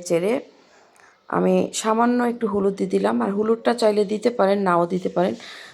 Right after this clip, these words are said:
আমি একটু কালারের জন্য দিয়েছি। এখানে দুইটা আমি টমেটো টুকরা করে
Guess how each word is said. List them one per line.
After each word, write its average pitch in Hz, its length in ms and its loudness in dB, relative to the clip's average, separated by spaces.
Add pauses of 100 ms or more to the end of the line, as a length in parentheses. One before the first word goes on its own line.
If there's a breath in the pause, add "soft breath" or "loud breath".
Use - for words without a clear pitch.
আমি 214 220 2 (100)
একটু 240 300 0
কালারের 196 520 4
জন্য 202 280 2
দিয়েছি। 185 440 0 (1080 loud breath)
এখানে 247 360 2 (320)
দুইটা 208 440 2
আমি 202 280 4
টমেটো 185 460 2
টুকরা 220 380 0
করে 190 260 2